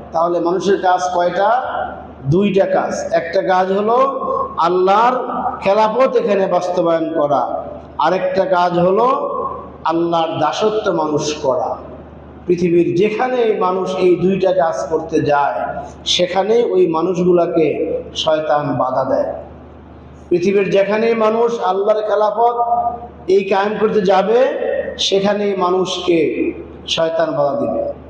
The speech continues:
যেখান-, যখনই মানুষ আল্লাহর দাসত্ব করতে যাবে,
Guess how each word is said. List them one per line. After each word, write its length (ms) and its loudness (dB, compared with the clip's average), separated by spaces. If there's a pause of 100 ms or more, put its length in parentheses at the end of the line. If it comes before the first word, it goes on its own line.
(480)
যেখান-, 380 0
যখনই 380 2
মানুষ 360 0
আল্লাহর 520 0
দাসত্ব 460 0
করতে 300 0
যাবে, 360 2